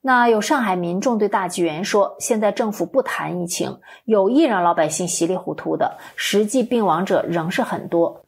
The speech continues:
而第一波疫情高峰刚过，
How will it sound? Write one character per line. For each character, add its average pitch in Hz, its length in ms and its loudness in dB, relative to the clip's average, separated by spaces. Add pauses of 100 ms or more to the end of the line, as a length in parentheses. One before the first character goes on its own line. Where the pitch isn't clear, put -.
(140)
而 208 200 2
第 269 240 4
一 262 60 2
波 220 220 2
疫 208 160 0
情 175 320 -4
高 226 200 0
峰 240 220 0
刚 247 260 2
过， - 320 0